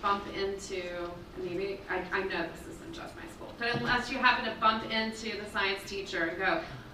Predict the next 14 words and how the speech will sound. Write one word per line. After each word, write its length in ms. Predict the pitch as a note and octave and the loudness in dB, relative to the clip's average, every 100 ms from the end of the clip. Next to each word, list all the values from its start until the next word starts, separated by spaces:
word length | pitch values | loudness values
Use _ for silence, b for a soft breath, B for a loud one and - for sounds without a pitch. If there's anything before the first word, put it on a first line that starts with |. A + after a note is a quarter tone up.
| - | 6
"Oh, 560 | D4 - C#4+ F#3+ E3 E3+ | 10 10 8 6 4 4
you 340 | G#3 A#3+ D#4+ G4+ | 2 4 6 8
guys 320 | A4+ A4+ - | 6 4 2
struggling 360 | A4+ A#4+ A#4 | 0 2 2
with 340 | A4+ A4+ A#4 G#4+ | 0 -2 -2 -2
that 80 | G#4+ G4+ | -4 -4
kid 100 | G4 G#4 A4 - | -2 -2 0 -2
too?" 120 | - - | -2 0
There's 240 | C4 C4 B3+ | 2 4 4
no, 540 | C#4 D4 C#4 B3+ A#3 A3 | 8 8 8 4 2 2
like, 180 | G#3+ - - | -2 -2 -2
set 400 | B3+ A3+ A3+ - | 4 4 2 -4
system 480 | A#3 A3+ A3 G3 G3 G#3 | -6 -2 0 0 -2 -2
for 360 | G3 F#3 F#3+ | 2 4 2